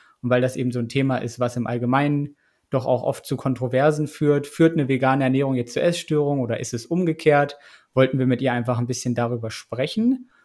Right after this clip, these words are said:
Und ich kenne die Alessa tatsächlich auch schon persönlich, denn ich mache ja gerade den Ernährungsberater bei der D G E in Bonn und da haben wir uns auch schon persönlich kennengelernt und darüber ist dann auch der Kontakt entstanden,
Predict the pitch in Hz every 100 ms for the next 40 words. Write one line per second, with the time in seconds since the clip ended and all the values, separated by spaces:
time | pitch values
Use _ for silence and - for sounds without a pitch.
0 | _ _ 135 131 131 123 - 170 180 151
1 | 135 147 139 123 123 147 131 123 117 -
2 | 117 120 117 180 196 131 147 127 123 139
3 | 135 127 117 120 123 120 120 117 117 113
4 | _ _ _ _ 123 127 160 147 127 -
5 | 110 113 120 113 113 120 117 120 131 202
6 | 220 151 139 123 143 240 247 175 175 143
7 | 139 143 - _ _ - 131 127 120 117
8 | - 117 120 131 147 135 - 139 131 123
9 | 123 120 110 107 113 110 - 110 107 117
10 | 110 117 120 117 117 113 - 110 117 123
11 | 117